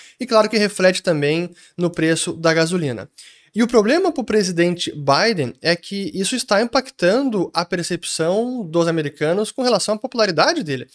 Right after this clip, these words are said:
A aprovação do Biden está caindo bastante, como eu vou colocar aqui, vamos lá, aqui na tela. Então temos aqui a aprovação que atingiu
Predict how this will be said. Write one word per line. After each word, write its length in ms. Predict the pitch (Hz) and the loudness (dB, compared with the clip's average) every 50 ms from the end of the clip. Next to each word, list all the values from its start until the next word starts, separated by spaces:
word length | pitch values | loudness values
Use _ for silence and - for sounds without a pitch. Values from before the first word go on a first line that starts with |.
| - - - | -20 -12 -2
A 80 | 160 175 | -2 0
aprovação 500 | - 233 220 208 185 - - 269 320 339 | 2 2 2 4 2 2 0 0 0 0
do 80 | 294 | 0
Biden 320 | 185 160 165 175 196 208 202 | 0 2 2 2 2 2 0
está 220 | 180 - 180 165 | -2 -4 -4 -2
caindo 260 | - 156 160 175 170 | -2 -2 -2 -2 0
bastante, 540 | 156 143 135 - - 151 175 233 226 - - _ _ - _ _ _ - | -2 -2 -4 -2 -4 -2 -2 -2 -4 -8 -14 _ _ -20 _ _ _ -4
como 140 | - 165 165 | 0 0 0
eu 40 | |
vou 120 | 156 185 190 | 0 -2 -2
colocar 500 | 190 208 185 160 170 - 160 160 - _ _ | 0 2 0 0 0 0 -2 -2 -2 _ _
aqui, 380 | - 151 147 _ - 170 160 160 - _ _ _ _ _ _ _ _ _ | -8 -8 -8 _ -6 -6 -6 -6 -8 _ _ _ _ _ _ _ _ _
vamos 180 | 147 147 147 | -14 -10 -8
lá, 260 | 147 139 139 - - _ - | -6 -6 -8 -8 -12 _ -14
aqui 420 | - 143 - _ - 165 156 - - | -14 -14 -14 _ -8 -8 -8 -8 -8
na 240 | - 160 156 185 196 | -4 0 2 2 0
tela. 340 | 185 - 170 165 196 226 220 | 2 2 2 2 4 2 2
Então 240 | 185 156 - 156 147 | -4 -2 -2 -2 0
temos 220 | 156 180 180 165 | 0 0 0 0
aqui 240 | 160 147 - - 175 | -2 -2 -2 -2 -2
a 40 | 165 | 0
aprovação 520 | - - 160 151 147 - - 175 180 185 | 0 0 0 0 0 0 0 0 0 0
que 100 | 180 175 | 0 -4
atingiu 460 | 156 - - 156 147 151 165 165 165 | -4 -4 -2 -4 0 2 2 0 0